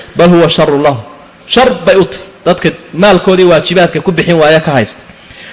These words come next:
"Sayudawaquuna," waxa qoorta loogu duubi doonaa oo loogu tusbaxyayn, "maa bakhiluu bihi," wixii ay ku adaygeena maalka ahaa, "yowma alqiyaama,"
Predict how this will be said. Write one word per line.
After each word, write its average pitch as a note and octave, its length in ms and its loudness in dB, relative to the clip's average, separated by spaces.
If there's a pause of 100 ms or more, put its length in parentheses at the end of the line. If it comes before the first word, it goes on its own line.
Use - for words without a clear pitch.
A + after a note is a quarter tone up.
"Sayudawaquuna," F3+ 1000 2
waxa F3+ 200 -2
qoorta A3 460 2
loogu G3+ 340 4 (100)
duubi A#3+ 260 2
doonaa E3+ 420 0 (140)
oo E3+ 140 2
loogu F#3+ 300 4
tusbaxyayn, E3+ 760 0 (520)
"maa F#3 280 2
bakhiluu G3+ 520 0
bihi," F#3+ 280 2 (440)
wixii G3 200 0
ay F3 140 2
ku A3+ 120 0
adaygeena F3+ 540 4
maalka G3 420 2
ahaa, C3+ 240 0 (300)
"yowma C#3+ 280 0
alqiyaama," C3 540 0